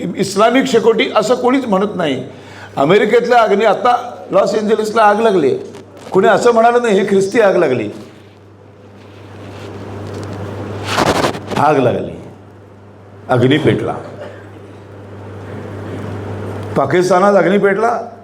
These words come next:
अग्नीच पेटतो, कारण अग्नी असणं हा त्याचा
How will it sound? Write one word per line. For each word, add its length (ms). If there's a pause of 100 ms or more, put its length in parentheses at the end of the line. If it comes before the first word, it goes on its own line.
अग्नीच 360
पेटतो, 320 (1400)
कारण 120
अग्नी 500
असणं 500
हा 220
त्याचा 420